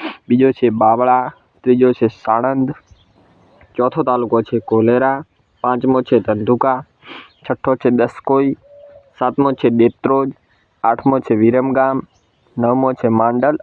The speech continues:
અને છેલ્લે દસમા નંબરનો છે ધોળકા.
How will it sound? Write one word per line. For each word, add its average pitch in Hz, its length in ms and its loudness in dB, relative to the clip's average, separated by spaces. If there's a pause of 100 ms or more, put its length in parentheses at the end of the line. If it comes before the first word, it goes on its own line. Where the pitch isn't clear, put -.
અને 120 140 0
છેલ્લે 127 420 0
દસમા 120 380 -2
નંબરનો 117 340 0
છે 185 240 0 (840)
ધોળકા. 127 580 -2